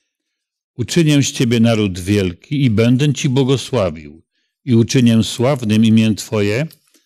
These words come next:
tak że staniesz się błogosławieństwem. I będę błogosławił błogosławiącym tobie, a przeklinających cię przeklinać będę. I będą w tobie błogosławione wszystkie plemiona ziemi”.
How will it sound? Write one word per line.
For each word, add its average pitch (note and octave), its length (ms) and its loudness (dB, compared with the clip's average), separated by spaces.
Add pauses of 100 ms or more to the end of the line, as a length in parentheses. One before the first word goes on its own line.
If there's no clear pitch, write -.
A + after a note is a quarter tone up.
(160)
tak A2+ 240 -2
że A2 160 0
staniesz D3+ 460 -2
się B2+ 280 0
błogosławieństwem. G2+ 1120 -4 (1120)
I A#2 160 2
będę G#2 360 2
błogosławił G2 680 -2
błogosławiącym G#2 880 -4
tobie, D3+ 420 -2 (440)
a A2+ 120 -10
przeklinających A#2 840 -2
cię A2 200 -2
przeklinać G#2 560 -2
będę. G2+ 640 0 (420)
I A2 80 -6
będą C3 480 2
w - 100 -10
tobie A#2 420 -2
błogosławione G#2 840 -2 (260)
wszystkie D#3 480 -4
plemiona A2 580 0
ziemi”. F2+ 420 -8